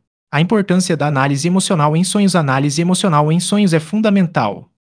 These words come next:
Ela pode ajudar você a entender melhor suas emoções e a lidar com elas. Quando você reflete sobre seus sonhos com peixes,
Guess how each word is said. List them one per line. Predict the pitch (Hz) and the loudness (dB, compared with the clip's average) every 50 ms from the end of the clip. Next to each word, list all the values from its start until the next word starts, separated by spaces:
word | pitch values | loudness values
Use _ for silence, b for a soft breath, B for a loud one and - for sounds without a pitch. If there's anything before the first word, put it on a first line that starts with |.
| _ _ | _ _
Ela | - 160 180 185 | -2 -2 -2 0
pode | 185 196 196 220 | 0 -2 -2 0
ajudar | 220 185 202 175 147 139 135 | 0 -2 -2 -2 -2 -2 -2
você | 135 151 151 - 202 | -4 -6 -6 -4 -4
a | 196 | -4
entender | 202 196 196 208 196 175 175 180 | -4 -2 -2 -2 -2 -2 -2 -2
melhor | 180 180 185 175 143 139 143 143 | -2 -2 -2 -2 0 -2 -2 -4
suas | - - 196 185 180 | -4 -4 -4 -2 -2
emoções | 185 190 196 190 - - 143 120 113 110 - - - | -2 -2 -2 -4 -4 -4 -6 -6 -6 -8 -8 -10 -8
e | 156 165 | -6 -4
a | 165 | -2
lidar | 175 175 160 147 131 131 | -2 -2 -2 -4 -4 -4
com | 131 - 165 156 | -6 -6 -6 -6
elas. | 131 117 104 104 110 113 - - - - _ _ _ _ _ _ | -4 -4 -6 -8 -10 -12 -12 -12 -12 -14 _ _ _ _ _ _
Quando | - 143 143 170 | -4 -4 -2 -2
você | 180 202 190 - 196 | -2 -2 -2 0 0
reflete | 160 180 202 202 196 196 196 202 - 208 | 0 0 -2 0 0 0 0 0 -2 -4
sobre | 190 - - 185 165 175 180 | -4 -2 -2 -2 -2 -2 -4
seus | - - 185 180 | -4 -2 -2 -2
sonhos | - - - 220 226 226 220 | -2 -2 -2 0 0 0 0
com | 226 - 214 196 | -2 -2 -4 -4
peixes, | 196 - 170 165 160 - - 147 - - - | -2 -2 -2 -2 -2 -2 -4 -6 -8 -10 -14